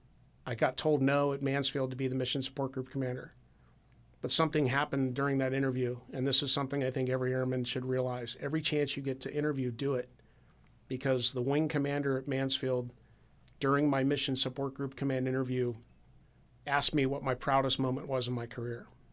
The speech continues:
And I said, "My proudest moment in my career was when every member of the seven forty-fifth Squadron down at afsoc, every single one of us volunteered to deploy for a year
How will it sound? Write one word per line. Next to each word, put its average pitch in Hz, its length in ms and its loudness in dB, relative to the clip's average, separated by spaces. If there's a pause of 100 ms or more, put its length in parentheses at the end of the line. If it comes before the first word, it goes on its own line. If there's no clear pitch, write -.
(140)
And 123 160 -6
I 117 40 -6
said, 117 260 0
"My 117 140 -4
proudest 151 500 -2
moment 143 280 0
in 143 40 -4
my 127 100 -2
career 123 520 0 (640)
was 127 220 -2
when 123 320 -2
every 151 320 2
member 139 440 2
of 139 160 -6
the 123 80 -2
seven 143 360 4
forty-fifth 135 760 -4
Squadron 127 600 0
down 123 220 0
at 120 80 -2
afsoc, 120 520 -6 (840)
every 139 260 2
single 135 320 4
one 135 160 4
of 123 100 2
us 120 220 -2 (260)
volunteered 131 800 2
to 127 80 -2
deploy 123 560 -2
for 131 260 -2
a 120 60 0
year 123 520 0